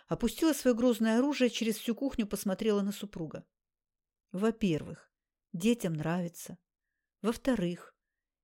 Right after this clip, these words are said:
их учителям тоже нравится, потому что юные маги из столичной школы начали учиться». «Я бесконечно радуюсь», кивнул маг с самым искренним видом. Я кивнула в ответ благодаря за понимание и продолжила.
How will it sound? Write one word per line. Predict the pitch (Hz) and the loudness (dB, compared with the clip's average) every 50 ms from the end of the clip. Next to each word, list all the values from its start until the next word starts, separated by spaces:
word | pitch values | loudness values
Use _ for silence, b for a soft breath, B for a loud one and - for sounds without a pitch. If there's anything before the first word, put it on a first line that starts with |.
| _ _ _ - | _ _ _ -4
их | 226 208 - | -4 -2 -2
учителям | 262 - - 233 - 269 262 277 285 277 | -2 -4 -4 -4 0 4 6 6 6 6
тоже | 277 285 269 208 208 | 4 2 2 2 2
нравится, | 185 180 190 208 202 160 143 - - - | 0 0 2 0 0 0 -2 -6 -12 -12
потому | - - 151 - 185 208 202 | -10 -8 -2 0 0 0 0
что | - - 208 | 0 0 0
юные | 214 196 226 226 214 208 208 | 2 2 2 2 2 2 4
маги | 202 226 269 269 233 190 - | 4 4 4 4 2 0 -4
из | 170 156 - | -8 -6 -4
столичной | - - 190 202 190 - - - 165 | 0 2 2 2 0 -2 -4 -6 -6
школы | 160 - - - 208 180 151 151 | -6 -4 -2 2 2 2 2 2
начали | 165 190 220 214 - - - 240 | 2 0 0 0 -2 -6 -6 -4
учиться». | 233 233 - - - 196 170 - - - - - _ _ _ _ _ _ _ _ _ _ _ _ _ _ _ _ _ _ _ b b b b b b b b b b b | -4 -4 -6 -6 -6 -6 -8 -8 -12 -14 -14 -16 _ _ _ _ _ _ _ _ _ _ _ _ _ _ _ _ _ _ _ b b b b b b b b b b b
«Я | - 214 220 220 | 4 4 4 4
бесконечно | 226 226 - - 262 262 269 254 214 - - 196 | 4 0 4 8 8 10 10 8 6 4 0 0
радуюсь», | 196 220 214 175 147 131 131 - - _ _ _ | 2 2 2 0 0 -6 -10 -12 -18 _ _ _
кивнул | - - 170 160 175 170 165 165 | -10 -8 -4 -4 -2 -2 0 0
маг | 180 214 233 233 - | 2 0 0 0 -4
с | - | -8
самым | - - 180 196 226 233 226 | -2 0 0 2 2 2 0
искренним | - - 175 - - - 196 202 208 208 | -2 -4 -8 -8 -6 -2 0 2 2 2
видом. | 202 180 - 131 - - - _ _ _ _ _ _ _ _ _ _ _ _ _ _ _ _ _ _ _ _ | 0 -2 -4 -6 -6 -10 -12 _ _ _ _ _ _ _ _ _ _ _ _ _ _ _ _ _ _ _ _
Я | - 165 160 196 196 190 180 170 151 131 | -8 0 2 2 4 4 4 2 2 0
кивнула | - - 185 165 180 180 180 165 151 | -2 -4 -4 -2 0 0 2 2 2
в | 165 | 0
ответ | 151 - - 190 233 262 240 | -2 -2 0 2 2 2 2
благодаря | 175 160 156 160 151 160 185 208 202 | 0 -2 -2 -2 -2 0 0 0 0
за | 220 208 | 0 -2
понимание | 214 254 240 269 262 240 196 156 143 156 | 0 2 2 4 4 2 2 0 -2 -6
и | 165 | -4
продолжила. | - 180 180 180 180 160 147 - - 147 147 - | -4 -4 -2 0 -2 -2 -2 -6 -10 -10 -12 -12